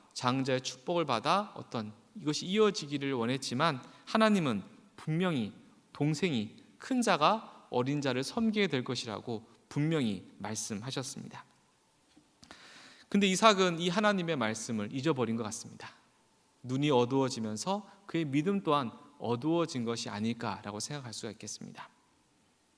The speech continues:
그리고 에서는 우리가 아는 것처럼 하나님께서 약속하신 그 장자권을 배가 고프다고 해서 동생 야곱에게 떡과 팥죽에 장자권을 그렇게 쉽게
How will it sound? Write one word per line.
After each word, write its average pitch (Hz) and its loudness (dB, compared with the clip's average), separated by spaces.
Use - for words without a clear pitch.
그리고 180 6
에서는 185 6
우리가 160 6
아는 156 4
것처럼 151 2
하나님께서 208 6
약속하신 156 2
그 156 2
장자권을 156 2
배가 170 4
고프다고 156 -2
해서 131 -6
동생 123 0
야곱에게 120 0
떡과 180 2
팥죽에 147 -6
장자권을 120 -6
그렇게 - -8
쉽게 208 -4